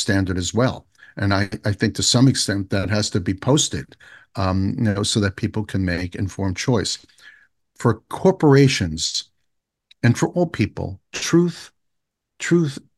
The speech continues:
and transparency actually do go hand in hand, but there's a difference.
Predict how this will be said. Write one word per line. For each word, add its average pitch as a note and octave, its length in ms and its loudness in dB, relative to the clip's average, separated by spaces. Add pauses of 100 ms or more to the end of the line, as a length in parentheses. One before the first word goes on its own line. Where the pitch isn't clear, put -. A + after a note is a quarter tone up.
(180)
and A2+ 200 2
transparency G#2 960 0 (400)
actually A2+ 300 -2
do G2+ 140 -2
go F#2+ 280 -4
hand F#2+ 260 -2
in F2+ 100 -4
hand, F2 340 -6 (440)
but G#2 140 -4
there's A2+ 200 4
a G#2+ 60 2
difference. - 680 -4